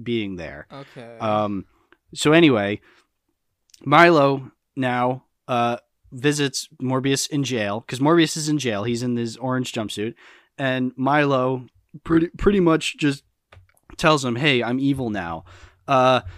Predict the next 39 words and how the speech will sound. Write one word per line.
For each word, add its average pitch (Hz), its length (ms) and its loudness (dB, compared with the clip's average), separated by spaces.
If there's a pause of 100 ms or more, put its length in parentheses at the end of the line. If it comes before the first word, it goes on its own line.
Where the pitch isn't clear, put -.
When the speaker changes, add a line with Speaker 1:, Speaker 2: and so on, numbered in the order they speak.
(400)
Speaker 1:
and 135 160 0
then 127 120 0
walks 120 280 0
away. 113 320 -2 (300)
And 151 160 0
then 147 160 2
Morbius 156 400 0
is 143 100 -6
like, 135 200 -2
"No, 214 340 4
he's 190 260 2
evil 240 300 6
now." 127 340 0
So 151 160 -6
then 156 180 0
he 139 100 -4
breaks 156 360 0
out 170 120 4
of 175 80 0
jail, 123 460 -4 (420)
and 139 180 -4
confronts 123 440 -4
Milo. 117 400 0
And 113 140 -6
Milo's 123 380 0
like, 117 160 -4
"Hey, 147 220 0
you 113 160 -4
gotta 127 180 -2
embrace 117 380 -4
your 131 100 -6
bad 127 240 0
side," 87 300 -10
because 110 320 -6 (480)
all 156 180 2
of 170 100 2
a 160 60 2
sudden, 156 540 0
Mi-, 143 140 -2